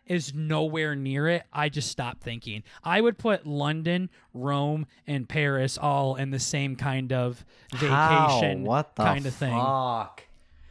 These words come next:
Speaker 2: Rome's so cringe.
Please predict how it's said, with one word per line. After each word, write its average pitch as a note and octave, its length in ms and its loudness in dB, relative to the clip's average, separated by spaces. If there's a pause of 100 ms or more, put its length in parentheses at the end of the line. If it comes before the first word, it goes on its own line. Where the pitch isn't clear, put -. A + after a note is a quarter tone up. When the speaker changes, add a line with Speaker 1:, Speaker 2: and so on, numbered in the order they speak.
(300)
Speaker 2:
Rome's C3+ 360 -4
so B2 420 0
cringe. A2+ 1200 -2